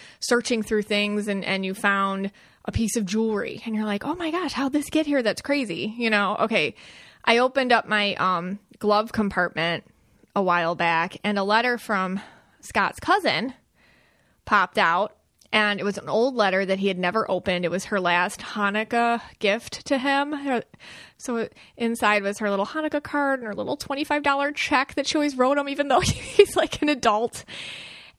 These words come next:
And he got it after she died. So knowing Scott, he was too upset to open it, and he just kinda shoved it in the glove <laughs> compartment.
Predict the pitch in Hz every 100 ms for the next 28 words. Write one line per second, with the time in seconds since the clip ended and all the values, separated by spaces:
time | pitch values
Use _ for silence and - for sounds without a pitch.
0 | - 240 233 247 262 254 277 269 269 247
1 | 226 208 196 190 190 220 - - 240 254
2 | 240 247 - 226 202 202 208 202 - _
3 | _ _ - 254 - 208 - - - 220
4 | 233 196 185 - 185 - - _ - 226
5 | 233 240 233 233 233 220 - 294 - -
6 | - 302